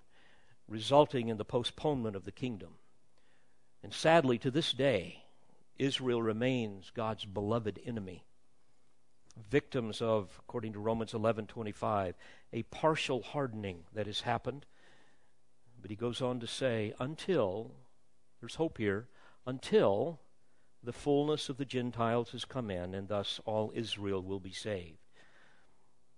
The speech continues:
Indeed, Christ speaks truth, the truth of the Father, but the world rejects it, both Jew and Gentile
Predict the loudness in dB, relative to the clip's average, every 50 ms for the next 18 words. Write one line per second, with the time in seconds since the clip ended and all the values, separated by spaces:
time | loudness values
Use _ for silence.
0 | -20 -20 -18 -14 -8 -2 2 2 2 2 0 -4 0 2 2 2 4 2 0 0
1 | -2 -2 -2 -4 -8 -4 2 4 4 4 4 2 -6 -18 -18 -12 -12 -10 -6 0
2 | 0 0 0 0 -2 -4 -4 -2 4 6 6 8 8 6 4 2 0 -2 -4 -4
3 | -4 -2 0 2 2 2 2 0 -4 -8 -6 -6 -6 -6 -8 -12 -14 -14 -16 -16
4 | -20 -20 -20 -20 -20 -20 -20 -20 -20 -20 -20 -20 -20 -20 -20 -12 -2 0 0 0
5 | 0 -2 -2 0 2 2 2 0 -4 -8 -8 -10 -8 -6 -4 -4 -4 -4 -4 -4
6 | -4 -4 -6 -12 -16 -18